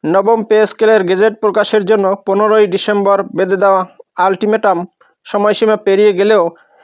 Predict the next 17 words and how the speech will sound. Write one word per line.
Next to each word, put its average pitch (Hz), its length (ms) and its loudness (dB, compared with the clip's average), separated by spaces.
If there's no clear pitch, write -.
সরকারের 208 580 0
পক্ষ 208 300 -4
থেকে 214 340 0
এখনও 202 300 -2
কোনো 196 380 0
আনুষ্ঠানিক 190 520 -2
ঘোষণা 180 320 -2
আসেনি। 170 340 -2
তবে 214 120 0
সরকারি 220 420 0
কর্মচারীরা 214 640 2
আপাতত 214 460 -2
কঠোর 214 400 -2
আন্দোলনের 208 640 0
পথে 202 260 -2
না 190 180 0
হেঁটেই 202 440 0